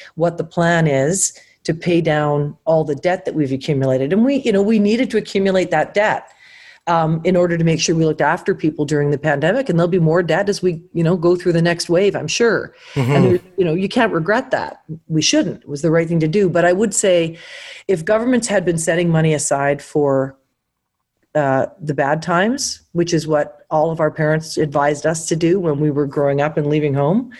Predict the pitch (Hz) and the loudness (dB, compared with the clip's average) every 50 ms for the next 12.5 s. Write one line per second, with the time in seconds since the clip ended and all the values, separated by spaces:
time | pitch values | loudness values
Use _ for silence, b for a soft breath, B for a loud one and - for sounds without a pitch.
0 | B B 135 127 127 147 139 135 120 110 - _ _ - 165 165 165 160 165 160 | B B -2 0 2 2 2 0 -2 -4 -6 _ _ -4 -2 0 2 2 4 4
1 | 165 175 196 190 170 196 185 160 175 165 175 170 160 151 147 - - 151 147 160 | 4 4 2 2 2 0 0 0 0 0 0 0 -2 -4 -2 -2 -2 0 0 0
2 | 185 233 269 254 - - - _ _ _ _ _ - 170 170 180 - 175 175 180 | 0 0 -2 -4 -8 -10 -12 _ _ _ _ _ -4 -2 -2 -2 -2 -2 -2 -2
3 | 160 170 190 185 - - 175 165 165 - - 220 247 320 285 240 196 170 147 - | 0 0 0 0 0 0 -2 -4 -4 -4 -2 0 0 2 2 2 2 0 0 -4
4 | 143 139 135 - - 156 135 131 127 127 131 135 135 139 - _ - 147 139 131 | -6 -8 -8 -6 -2 0 0 0 0 0 0 -2 -4 -6 -10 _ -4 -2 0 0
5 | 127 127 143 165 170 160 139 - 160 156 160 - 160 151 151 170 151 156 160 147 | 2 2 2 2 0 0 0 0 -2 -2 0 0 -2 -2 -2 -2 -2 -2 -2 -2
6 | 139 139 131 135 139 143 143 139 143 139 135 143 135 - 151 131 - 131 131 131 | -2 -2 0 0 0 0 0 -2 -2 -2 -2 -2 -2 -2 -2 -2 -2 -2 -2 -2
7 | 131 - 147 135 139 151 143 - - 139 123 127 131 127 B B B B B B | -2 -2 -2 -2 0 -2 -4 -2 -2 -2 0 0 -2 -2 B B B B B B
8 | B B B B B B _ 190 180 175 170 - - - - _ _ _ _ _ | B B B B B B _ 0 2 2 0 -2 -6 -14 -20 _ _ _ _ _
9 | _ _ _ _ _ _ _ _ - - _ - 170 175 170 175 202 202 - 220 | _ _ _ _ _ _ _ _ -20 -8 _ 0 2 2 4 2 2 0 0 -2
10 | 185 156 151 - - - 185 170 160 160 151 135 127 147 160 156 151 147 143 135 | -2 -2 -2 -6 -6 -4 -4 -4 -2 -2 -2 -2 0 0 0 0 0 0 0 0
11 | 139 135 143 135 - 151 143 139 117 - - 131 123 131 131 117 107 110 113 - | -2 -2 -4 -4 -2 -2 -2 -4 -6 -4 -2 0 0 0 0 0 -2 -4 -6 -4
12 | - 131 135 131 131 127 - - - _ | -2 0 0 0 -2 -4 -8 -16 -20 _